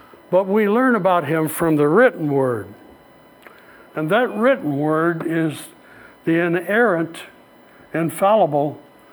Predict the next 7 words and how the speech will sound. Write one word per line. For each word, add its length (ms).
reliable 920
word 440
of 220
God, 440
the 100
written 540
word. 380